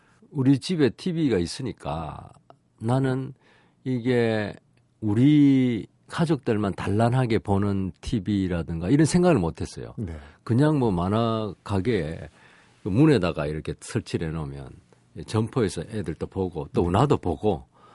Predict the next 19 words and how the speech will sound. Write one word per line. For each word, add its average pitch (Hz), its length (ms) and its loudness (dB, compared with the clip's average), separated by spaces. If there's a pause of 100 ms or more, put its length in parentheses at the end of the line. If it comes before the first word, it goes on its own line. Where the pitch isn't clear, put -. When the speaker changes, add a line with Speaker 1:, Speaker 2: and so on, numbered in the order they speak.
(180)
Speaker 1:
우리 123 120 -2
어머니도 113 680 0 (440)
떡볶이 98 400 -4
이런 90 120 -2
거 82 80 -10
하시다가 92 480 -4
또 - 80 -10
이렇게 90 140 -12
보기도 95 380 -2
하고 80 360 -8 (680)
그냥 120 760 0
아이들과 135 440 0
함께 131 240 4
이렇게 117 180 4
보는 139 360 4
건 117 140 4
줄로 113 200 4
알았어요. 80 640 -2
Speaker 2:
네. 78 220 -10